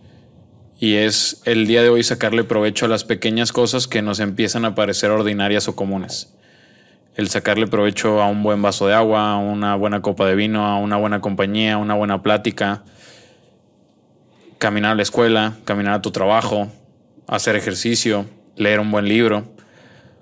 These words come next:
Cuando esas cosas, que para mucha gente son extraordinarias y que viven queriéndolo hacer, para nosotros se volvieron ordinarias. El dar ese extra en las cosas ordinarias, desde el lado del agradecimiento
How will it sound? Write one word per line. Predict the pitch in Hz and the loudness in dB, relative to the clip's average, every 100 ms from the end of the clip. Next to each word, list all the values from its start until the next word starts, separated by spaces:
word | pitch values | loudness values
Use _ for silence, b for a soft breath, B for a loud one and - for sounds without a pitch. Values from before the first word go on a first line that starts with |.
| - | -4
Cuando | 120 117 131 | 0 2 2
esas | 127 147 - | 2 0 2
cosas, | 160 - 147 - - - | 2 2 0 -2 -8 -8
que | 107 | -4
para | 110 101 | -2 0
mucha | 113 127 131 | -2 -2 -2
gente | 135 131 127 | 0 0 -2
son | 107 113 | -2 -2
extraordinarias | 123 117 110 107 117 113 117 110 | -2 0 2 2 0 2 0 -2
y | |
que | 95 98 92 - - - - _ _ - | -4 -2 -4 -6 -14 -20 -20 _ _ -10
viven | 113 120 127 123 117 | 0 2 4 2 0
queriéndolo | 107 110 117 113 | 0 0 2 2
hacer, | 117 131 120 - | 2 2 0 0
para | - 107 | -4 -4
nosotros | 101 107 110 | -4 -6 -4
se | 117 | -2
volvieron | 101 101 104 | 0 0 -2
ordinarias. | 101 95 98 92 - - - B B B B B _ | -4 -4 -6 -8 -8 -12 -14 B B B B B _
El | - 113 110 | -2 2 4
dar | 113 120 | 4 4
ese | 127 135 | 2 2
extra | 123 - - 123 | 2 0 -2 -2
en | 113 | 0
las | 107 - | -2 -2
cosas | - - | -2 0
ordinarias, | 113 107 107 107 110 113 - B B B | 0 0 0 0 2 0 -4 B B B
desde | - 107 98 104 101 101 95 - - | -2 0 2 2 2 2 0 -2 0
el | 110 | 2
lado | 113 123 | 4 4
del | 135 123 | 4 2
agradecimiento | 110 107 104 - 107 123 127 127 190 | 2 2 2 0 0 0 0 -2 -4